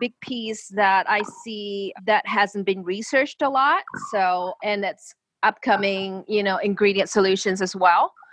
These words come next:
But thank you so much for joining me today and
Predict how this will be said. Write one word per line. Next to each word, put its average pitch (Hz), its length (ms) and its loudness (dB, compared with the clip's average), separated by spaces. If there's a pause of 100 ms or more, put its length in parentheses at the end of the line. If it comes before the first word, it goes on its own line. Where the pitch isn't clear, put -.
(240)
But 208 280 4 (180)
thank 247 260 0
you 277 80 0
so 277 240 2
much 247 340 4 (280)
for 240 580 4
joining 220 540 -2
me 214 240 -6
today 247 500 0 (460)
and 202 520 0